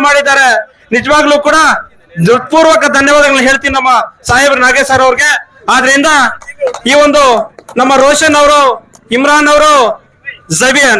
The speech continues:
ನಬಿ ಅವರು, ಚಂದು ಅವರು, ಅದ್ರ ಜೊತೆಗೆ ನಮ್ಮ ಶ್ರೀನಿವಾಸಣ್ಣ ಆಗಿರ್ಬೋದು, ಎಲ್ಲ, ಎಲ್ಲ ಯುವಕರು. ಯಾಕಂದ್ರೆ ಕ್ರಿಕೆಟ್, ವಾಲಿಬಾಲ್ ಟೂರ್ನಮೆಂಟ್ ಯಾರು ಆಡ್ತಾರೆ ಅವ್ರಿಗೆ ಮೈ ಗಟ್ಟಿಯಾಗಿರ್ತದೆ. ಆಟ ಒಂದು ಯಾವ್ದೋ ಗಲಾಟೆಗಳಲ್ಲಿ ನಮ್ಮ ಗಲಾಟೆ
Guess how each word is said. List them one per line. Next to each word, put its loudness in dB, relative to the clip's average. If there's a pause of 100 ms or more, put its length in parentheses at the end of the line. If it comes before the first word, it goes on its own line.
ನಬಿ 0 (120)
ಅವರು, 2 (380)
ಚಂದು 0 (100)
ಅವರು, 2 (160)
ಅದ್ರ 0 (120)
ಜೊತೆಗೆ -2 (300)
ನಮ್ಮ 0
ಶ್ರೀನಿವಾಸಣ್ಣ 0
ಆಗಿರ್ಬೋದು, 0
ಎಲ್ಲ, 0 (200)
ಎಲ್ಲ -2 (160)
ಯುವಕರು. -2 (380)
ಯಾಕಂದ್ರೆ 0
ಕ್ರಿಕೆಟ್, -2 (140)
ವಾಲಿಬಾಲ್ 0
ಟೂರ್ನಮೆಂಟ್ -4
ಯಾರು 0
ಆಡ್ತಾರೆ 0 (340)
ಅವ್ರಿಗೆ -2 (120)
ಮೈ 0 (160)
ಗಟ್ಟಿಯಾಗಿರ್ತದೆ. -2 (960)
ಆಟ 0 (260)
ಒಂದು 0
ಯಾವ್ದೋ 2 (100)
ಗಲಾಟೆಗಳಲ್ಲಿ -2
ನಮ್ಮ -4 (160)
ಗಲಾಟೆ -2